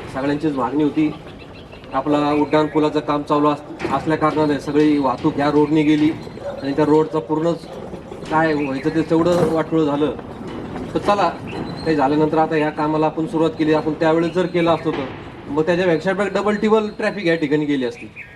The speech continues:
मग आपण काही दिवस थांबलो आणि आता हा रोडचं काम आमदार साहेबांच्या माध्यमातून त्यांनी हा निधी आणला आणि हा एमएससीबीचा पालिकेच्या माध्यमातून असं दोघांच्या संयुक्त निधीतून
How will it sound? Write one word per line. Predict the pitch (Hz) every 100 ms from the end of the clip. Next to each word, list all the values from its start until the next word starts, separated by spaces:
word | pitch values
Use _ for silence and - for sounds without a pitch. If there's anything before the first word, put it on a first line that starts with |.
| - - -
मग | 151
आपण | 160
काही | 160 165
दिवस | 160 180 165 -
थांबलो | 156 202 160 - - - -
आणि | 143 156
आता | 160 151
हा | 156 170 - - - - -
रोडचं | 156 156 175
काम | 165 165 165
आमदार | 151 160 156
साहेबांच्या | 160 151 156 160 151
माध्यमातून | 147 151 156 151 170 160
त्यांनी | 156 156
हा | 143 147
निधी | 151 175
आणला | 160 135 117 - - - -
आणि | 143
हा | 143 156 165
एमएससीबीचा | 165 160 156 160 156 165
पालिकेच्या | 156 170 180 180 165
माध्यमातून | 151 147 147 151
असं | 156
दोघांच्या | 156 170 185 190 190
संयुक्त | 185 202 196 202
निधीतून | 190 175 165 147